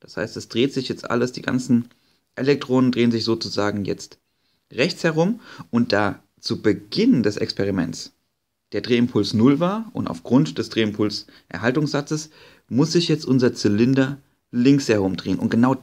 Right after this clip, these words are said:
das kann man tatsächlich beobachten. Das haben Einstein und de Haas gezeigt, dass das so funktioniert. Und damit war gezeigt,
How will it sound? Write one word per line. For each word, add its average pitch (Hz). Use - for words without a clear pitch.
das 175
kann 147
man 131
tatsächlich 127
beobachten. -
Das 147
haben 123
Einstein 117
und 110
de 110
Haas 110
gezeigt, -
dass -
das -
so 113
funktioniert. 117
Und -
damit 170
war 131
gezeigt, 104